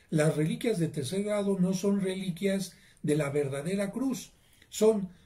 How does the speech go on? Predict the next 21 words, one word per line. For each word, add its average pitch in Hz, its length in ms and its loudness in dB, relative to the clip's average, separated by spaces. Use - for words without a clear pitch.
fragmentos 202 1160 2
de 123 180 2
madera 180 680 -2
que 131 160 0
se 135 160 -2
tocan 180 720 -2
a 151 120 0
la 143 120 0
verdadera 135 580 -2
cruz 202 540 -2
y 143 120 -2
en 143 100 0
ese 170 200 0
momento 214 420 -2
se 185 180 -6
convierten 185 580 0
en 151 180 0
reliquias 190 640 0
de 127 120 -2
tercer 127 460 -4
grado 190 480 -2